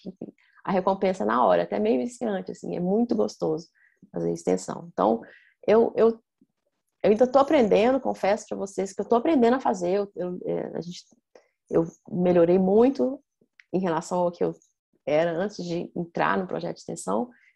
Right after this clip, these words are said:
eu já conheço um pouco mais, mas a gente vai aprendendo e vai tentando fazer a coisa na maneira,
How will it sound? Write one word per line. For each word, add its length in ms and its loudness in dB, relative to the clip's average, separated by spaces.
eu 100 0
já 100 0
conheço 380 0
um 60 -4
pouco 260 -2
mais, 380 -6
mas 140 0
a 40 2
gente 260 -2
vai 180 2
aprendendo 680 -2
e 100 -6
vai 880 -4
tentando 380 0
fazer 440 0
a 80 -10
coisa 280 -2
na 100 -6
maneira, 400 0